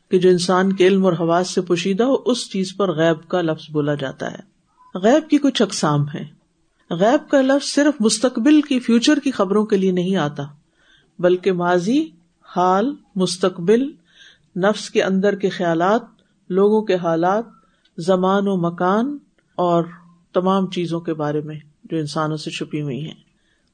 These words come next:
ان سب کے لیے لفظ آتا ہے۔ جہاں تک ماضی کا غیب ہے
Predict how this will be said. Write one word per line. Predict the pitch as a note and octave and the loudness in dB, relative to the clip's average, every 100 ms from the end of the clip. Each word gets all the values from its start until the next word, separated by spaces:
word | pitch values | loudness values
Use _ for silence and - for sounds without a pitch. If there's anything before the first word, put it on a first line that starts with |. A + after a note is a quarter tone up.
| - | -8
ان | E3 | -4
سب | G#3+ G3 | -4 -4
کے | - | -4
لیے | E3 D#3 | -2 -2
لفظ | D3+ D3 - | -2 -4 -6
آتا | B2+ - D3 | -6 -8 -14
ہے۔ | - _ _ _ - | -16 _ _ _ -2
جہاں | F#3 F#3+ | 0 2
تک | G3+ G3 | 0 0
ماضی | F3 F3+ F3+ B3 | 2 2 2 2
کا | C4 | 2
غیب | A3+ G#3+ A3+ A3+ | 2 2 2 0
ہے | A#3+ | -6